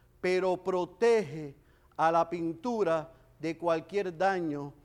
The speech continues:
que quiera hacer el hombre. Pastor y doctor York dijo,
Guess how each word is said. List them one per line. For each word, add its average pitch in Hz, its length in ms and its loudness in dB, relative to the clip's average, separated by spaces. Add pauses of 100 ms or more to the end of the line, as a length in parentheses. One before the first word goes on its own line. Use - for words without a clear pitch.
(200)
que 156 160 -6
quiera 156 580 -2 (200)
hacer 135 720 -4 (280)
el 135 180 -4
hombre. 110 380 -6 (600)
Pastor 160 420 -4 (300)
y 151 60 -10
doctor 156 300 -4
York 151 240 -2
dijo, 147 300 -4